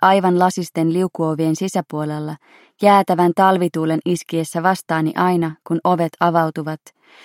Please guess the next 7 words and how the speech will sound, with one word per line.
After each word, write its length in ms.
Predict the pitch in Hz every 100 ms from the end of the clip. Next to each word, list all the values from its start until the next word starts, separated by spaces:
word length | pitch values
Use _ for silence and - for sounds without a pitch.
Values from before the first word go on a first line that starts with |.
| - -
ja 60 | 202
pakotan 440 | 254 262 247 220 208
itseni 440 | 220 - 180 165
kuvittelemaan 800 | - 196 190 - 160 156 156 156
sen 220 | 185 175
sijaan 340 | 170 160 160
leppeän 500 | 185 196 - 165 156